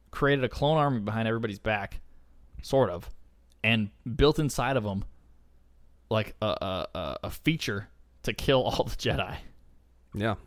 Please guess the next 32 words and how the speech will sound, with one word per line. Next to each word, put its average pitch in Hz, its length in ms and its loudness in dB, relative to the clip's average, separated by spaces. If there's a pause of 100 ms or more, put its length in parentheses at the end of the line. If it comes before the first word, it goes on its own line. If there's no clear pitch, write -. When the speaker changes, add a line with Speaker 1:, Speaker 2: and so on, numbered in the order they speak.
(100)
Speaker 1:
Isn't 139 60 -8
that 156 160 -2
dope? 151 280 4 (460)
Speaker 2:
Well, 131 360 6
c-, - 60 -8 (140)
I 143 120 4
don't, 101 220 -2
you 147 100 0
know 185 60 2
what 190 160 0
the 135 100 6
thing 160 200 4
to 143 80 4
kill 139 200 4
all 135 100 6
the 113 80 6
Jedi? 120 320 4 (580)
So - 160 6
when 143 120 6
they 151 60 4
granted, 123 640 0 (600)
um, 107 320 0
Palpatine 117 640 2 (260)
Supreme 123 840 0 (240)
Chancellor 120 500 0
of 107 80 2
the 101 80 2
Senate 139 300 0 (140)
thing 180 280 0
or 180 60 0
whatever, 180 340 0 (400)
Speaker 1:
Yeah. 143 220 4